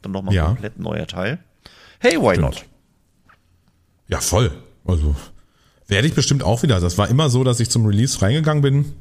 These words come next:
Speaker 2: Dann haben sie mich meistens verloren, so nach fünfzehn Stunden.
Speaker 1: <laughs> Ja,
Speaker 2: Aber
Speaker 1: gut.
Speaker 2: mal gucken, vielleicht schafft es dieses Game. Aber es sind halt so richtige Mammutspiele, ne?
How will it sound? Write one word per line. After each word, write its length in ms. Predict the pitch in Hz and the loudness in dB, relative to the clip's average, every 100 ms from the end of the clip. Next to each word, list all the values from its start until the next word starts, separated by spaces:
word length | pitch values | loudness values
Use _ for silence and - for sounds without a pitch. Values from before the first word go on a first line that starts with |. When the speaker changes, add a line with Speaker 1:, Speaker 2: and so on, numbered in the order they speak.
| - | -8
Speaker 2:
Dann 160 | - 101 | -2 0
haben 140 | 110 | 2
sie 100 | 120 | 2
mich 140 | 110 98 | 2 2
meistens 340 | 113 123 127 | 2 2 0
verloren, 400 | 117 107 107 139 | 2 2 2 2
so 100 | 135 | 0
nach 140 | 131 131 | 0 0
fünfzehn 400 | 135 131 131 120 | -2 0 0 0
Stunden. 380 | - 127 131 - - - | 0 0 0 -6 -20 -6
Speaker 1:
<laughs> 20 | - | -4
Ja, 100 | - 98 90 | -4 -4 -2
Speaker 2:
Aber 340 | 101 95 87 | 0 2 2
Speaker 1:
gut. 180 | 87 87 | 0 0
Speaker 2:
mal 100 | 110 | -2
gucken, 280 | 196 - 82 | -2 -4 -4
vielleicht 320 | - 98 - | -2 -2 0
schafft 180 | 113 - | -2 -2
es 140 | 101 | -2
dieses 320 | 107 107 73 76 | 0 0 0 0
Game. 300 | 69 67 69 - _ _ _ _ _ _ _ - | 0 0 -2 -6 _ _ _ _ _ _ _ -4
Aber 140 | 92 | -2
es 60 | 98 | 0
sind 140 | 139 | 0
halt 120 | 117 | 0
so 80 | 101 | 0
richtige 300 | 120 120 104 | 0 0 0
Mammutspiele, 760 | 87 87 82 62 - - 62 62 | 0 0 -2 -4 -6 -4 -2 0
ne? 180 | 76 | 0